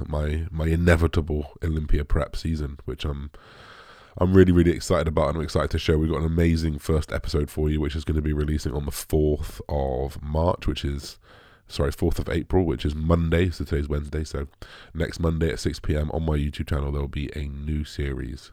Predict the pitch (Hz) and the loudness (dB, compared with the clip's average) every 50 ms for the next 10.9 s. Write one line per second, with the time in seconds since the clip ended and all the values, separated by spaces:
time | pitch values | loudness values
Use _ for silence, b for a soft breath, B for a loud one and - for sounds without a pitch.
0 | - - - - - - - - - 64 64 - - - - - - - - - | -20 -20 -18 -16 -14 -12 -12 -10 -10 -10 -10 -12 -12 -12 -12 -12 -12 -14 -16 -20
1 | - _ _ _ _ - - - - - _ - - _ _ _ _ _ - - | -20 _ _ _ _ -14 -14 -12 -14 -14 _ -20 -20 _ _ _ _ _ -20 -20
2 | - - 73 73 71 - 65 69 - - - - - - b b b b b b | -14 -12 -12 -10 -10 -12 -14 -14 -12 -14 -14 -14 -16 -20 b b b b b b
3 | b b b b - 90 95 98 104 104 87 - - 101 92 85 82 78 71 82 | b b b b 4 6 8 10 10 8 8 6 8 8 8 8 6 4 4 4
4 | 82 85 92 98 92 85 - - 82 78 76 - 80 78 73 76 71 - 78 78 | 2 4 4 4 4 6 4 2 2 0 0 0 -2 -2 0 -2 -2 -2 -2 -2
5 | 73 76 - 78 73 76 73 73 73 73 - - 76 73 73 - - 76 73 B | -2 -2 -2 -4 -4 -2 -2 -2 -4 -4 -4 -4 -6 -6 -6 -4 -2 -2 -2 B
6 | B B B B B - 82 78 76 60 71 73 69 62 - - - B B B | B B B B B 4 6 6 6 4 2 0 0 -2 -6 -10 -16 B B B
7 | B B B B - 98 98 - - 117 110 107 104 107 - - - 131 110 95 | B B B B 6 6 10 12 12 12 12 12 10 8 6 8 8 8 6 8
8 | - - 113 104 101 98 98 - - - - 101 92 90 90 90 87 87 85 87 | 8 8 8 8 8 8 6 6 4 4 6 8 8 10 10 8 8 8 8 6
9 | 87 85 - - - 90 90 87 - - - - _ _ _ - - - 80 76 | 6 4 4 2 4 4 4 4 0 -4 -14 -20 _ _ _ -6 -2 0 0 2
10 | - 87 80 - - 80 73 - - 80 78 73 71 69 - 85 80 80 | 2 2 2 2 2 0 2 2 2 2 2 2 0 -2 -2 -2 -2 -2